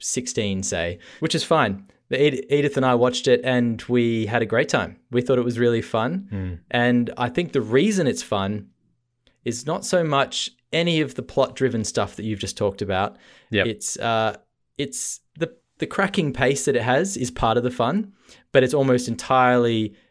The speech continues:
Speaker 1: Millie Bobby Brown just nailing the performance and being charming as hell and being extremely watchable the whole way
Speaker 2: Mm.
Speaker 1: through. So, it, you know, I think that's what it comes down to. It's totally her show.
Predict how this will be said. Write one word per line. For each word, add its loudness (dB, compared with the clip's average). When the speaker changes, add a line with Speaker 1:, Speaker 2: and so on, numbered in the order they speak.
Speaker 1:
Millie 4
Bobby 2
Brown -2
just -2
nailing 4
the 0
performance -2
and -2
being 0
charming -2
as -4
hell -2
and -2
being 0
extremely 0
watchable 2
the 4
whole 6
way 4
Speaker 2:
Mm. 0
Speaker 1:
through. 0
So, -6
it, -2
you -2
know, 0
I -2
think -4
that's 0
what 4
it -6
comes -2
down -2
to. -6
It's -6
totally 0
her 0
show. -4